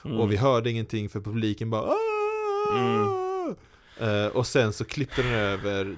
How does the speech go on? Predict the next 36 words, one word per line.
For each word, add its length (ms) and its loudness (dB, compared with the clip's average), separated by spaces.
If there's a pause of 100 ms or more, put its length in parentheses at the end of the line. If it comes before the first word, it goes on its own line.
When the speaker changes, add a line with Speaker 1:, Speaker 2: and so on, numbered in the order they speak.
Speaker 2:
direkt 420 0
till 140 -6
någon 320 -4
indisk 500 -6
man 260 -4
som 200 -8
bara 320 -6
pratade 580 -4
Speaker 1:
Som 120 0
gjorde 140 2
en 80 0
Speaker 2:
över, 160 0
Speaker 1:
reaction 460 -2
på 100 -6
den. 140 -10
Speaker 2:
som 160 0
Speaker 1:
Ja, 20 6
men, 80 2 (300)
Speaker 2:
pratade 240 -2
om 240 -2
Speaker 1:
men 80 -6
det 60 -4
Speaker 2:
någonting 260 6
Speaker 1:
jag 120 8
skulle 160 0
Speaker 2:
annat, 100 -2
Speaker 1:
säga 140 4
Speaker 2:
eller 100 4
Speaker 1:
var 80 6
i 40 8
alla 80 6
Speaker 2:
de 60 0
Speaker 1:
fall 100 4
Speaker 2:
pratade 100 4
Speaker 1:
att, 60 -4
Speaker 2:
någonting. 360 -6